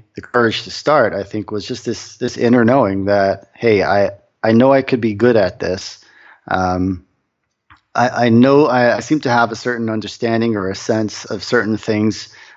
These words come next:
that seem to be able to help other people. I've been reading business books of all, you know, of all different types and personal development books, the self-help section in the library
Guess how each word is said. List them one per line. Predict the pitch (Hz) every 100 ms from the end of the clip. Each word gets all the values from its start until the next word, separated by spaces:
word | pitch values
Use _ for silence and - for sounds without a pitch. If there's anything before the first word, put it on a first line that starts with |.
| _
that | 98 101 104 101 101 - _ _ _ _ _ _ _
seem | - - 117
to | -
be |
able | 117
to | 113
help | - 113 113
other | 104
people. | 95 104 98 107
I've | 101
been | 98 98 95 98
reading | - 113 127 123 117 95
business | 117 107 113
books | - 113 110 - -
of | 104 95 107
all, | 104 101 101 104
you |
know, | 101
of | 95
all | 95 110
different | 117 113 -
types | 107 110 - 113
and | 101 95 95
personal | 113 110 113
development | 104 110 110 110 104
books, | 110 -
the | 113
self-help | - 120 120 120
section | - 120 - 117
in |
the | 107
library | 110 117 110 113 113